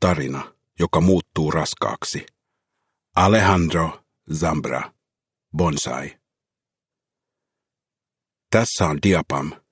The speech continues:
Voidaan puolittaa se, tai kääriä sätkä. Miten ilta tästä soljuukin? Hikaru Utada, Bad Mode. Kukat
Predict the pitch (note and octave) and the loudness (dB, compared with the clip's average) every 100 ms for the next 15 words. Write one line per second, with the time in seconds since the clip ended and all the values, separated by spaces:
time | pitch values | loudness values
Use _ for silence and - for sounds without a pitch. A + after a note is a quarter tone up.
0 | _ _ _ F#2+ G2 F2 E2+ G2+ D2+ C2 | _ _ _ 2 4 2 2 2 2 -4
1 | - B1 - - - - _ _ - F#2 | -10 -10 -8 -10 -12 -16 _ _ 2 2
2 | - G2 E2 C#2 C#2 - D#2 - - B1+ | 4 4 2 0 -2 -2 -2 -4 -10 -10
3 | - _ _ _ _ _ _ _ - G2+ | -12 _ _ _ _ _ _ _ -2 2
4 | A#2 F2+ F#2+ G2+ D#2 - D#2 - D2 - | 4 4 2 2 0 -4 -6 -4 -4 0
5 | D#2 B1 A#1+ - A1+ - - _ _ _ | -2 -2 -10 -10 -12 -12 -16 _ _ _
6 | _ _ _ _ _ - A2 - F2 D2 | _ _ _ _ _ 0 2 2 2 0
7 | E2+ - C#2+ C#2 - _ _ _ _ _ | 0 0 0 -4 -8 _ _ _ _ _
8 | _ _ _ - F#2 E2 D2 D2+ C2+ B1+ | _ _ _ 0 2 2 0 -2 -2 -4
9 | - - _ _ _ _ _ _ _ _ | -10 -20 _ _ _ _ _ _ _ _
10 | _ _ _ _ _ _ _ _ _ _ | _ _ _ _ _ _ _ _ _ _
11 | _ _ - A#2 C3 | _ _ -2 4 4